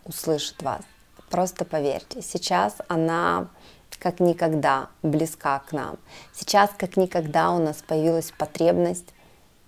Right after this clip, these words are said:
поговорить с ней. Поэтому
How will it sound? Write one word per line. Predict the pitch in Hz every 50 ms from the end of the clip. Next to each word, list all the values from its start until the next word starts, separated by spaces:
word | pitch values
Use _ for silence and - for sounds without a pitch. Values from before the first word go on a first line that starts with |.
| _ _ _ _ _ _ _ _ - _ _ -
поговорить | 175 156 151 160 151 156 - 139 123 -
с | - - -
ней. | - - - - - - - - - - _ - - - - - - - - -
Поэтому | 170 165 170 170 185 180 180 180 180 175 170 170 170 170 170 170 175 - -